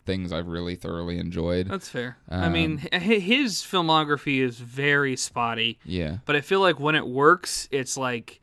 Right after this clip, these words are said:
Speaker 2: it's insanely, like, a fucking hit.
Speaker 1: Mm.
Speaker 2: Like, I would say of all of his hit films, the weakest one, which I would probably consider as Aquaman, still
Speaker 1: Yeah.
Speaker 2: made, like, a billion dollars
Speaker 1: Oh,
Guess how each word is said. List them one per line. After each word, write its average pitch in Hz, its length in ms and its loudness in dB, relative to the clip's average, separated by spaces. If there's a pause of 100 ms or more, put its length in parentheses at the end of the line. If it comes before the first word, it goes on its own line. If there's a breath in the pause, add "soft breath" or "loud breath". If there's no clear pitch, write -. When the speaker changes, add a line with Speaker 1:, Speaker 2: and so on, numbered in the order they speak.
(340 soft breath)
Speaker 2:
it's 147 220 -2
insanely, 143 600 2
like, 117 160 -6
a 113 80 -8
fucking - 500 -10
hit. - 500 -16 (320)
Speaker 1:
Mm. 104 240 -8 (100)
Speaker 2:
Like, 160 120 2
I 196 80 6
would 208 140 2
say 214 220 6
of 175 100 4
all 156 280 4
of 175 120 0
his 147 180 2
hit - 480 0
films, 123 760 -4 (380 soft breath)
the 160 120 4
weakest 170 600 2
one, 139 540 -2 (160)
which 135 200 -8
I 147 100 -2
would 156 160 -4
probably 196 300 -4
consider 135 440 -4
as 117 100 -8 (120)
Aquaman, 117 720 -6 (400 soft breath)
still 196 300 4
Speaker 1:
Yeah. 208 40 2
Speaker 2:
made, 190 240 2
like, 160 160 2
a 147 80 0
billion 170 520 0
dollars 151 340 2
Speaker 1:
Oh, 127 160 6